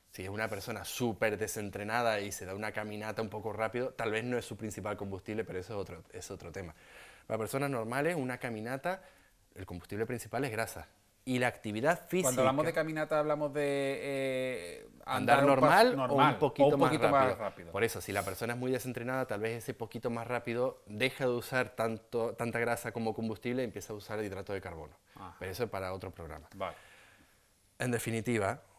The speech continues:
Speaker 1: no debemos equivocarnos en creer que haciendo un ejercicio, por ejemplo, correr, "No, yo para perder grasa tengo que correr cuarenta minutos a inte-, a esta intensidad".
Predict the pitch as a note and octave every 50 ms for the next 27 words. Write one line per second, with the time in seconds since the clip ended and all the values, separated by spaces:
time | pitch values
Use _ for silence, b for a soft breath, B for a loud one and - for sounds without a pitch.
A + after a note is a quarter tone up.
0 | b b _ _ _ _ _ - A2 G#2+ G#2+ A#2 B2 C3 C#3+ C#3+ D#3 C#3 C3+ C3
1 | C3+ C3 B2+ A#2 A2 - A2+ G#2+ G#2 G2+ - A2+ G#2+ G#2+ A2 A2 A#2+ D3 D3+ -
2 | - - _ - G#2 G2 F#2+ F#2+ F#2 F2+ F2 E2+ E2 - - _ _ _ _ _
3 | _ _ _ - - - _ - _ - G#2 G2 G2+ A2+ A#2+ B2 A#2 - G#2+ G2
4 | G2 - - G#2+ A#2 B2 B2+ B2 - - A#2 - - A#2+ A2 A#2 G2 G2+ F#2+ G#2+
5 | G2 G2+ G2 - F#2 G2 A#2 B2+ C3 B2 C3+ C#3+ A2 A#2 A#2 A#2 C3 C3+ C3+ C#3
6 | C3+ C#3 C#3 - D3+ C#3+ C#3 C3+ C3+ A#2+ B2 A#2 C#3+ D3+ - C3+ C3 C3+ C#3 C#3+
7 | C3 B2+ C3 D3 D3+ E3 D3 C#3 C3 C3 B2+ B2+ B2+ - _ - A2+ - - B2+
8 | A#2+ - A#2 G#2+ A2+ A2 G#2+ G2+ F2+ D#2+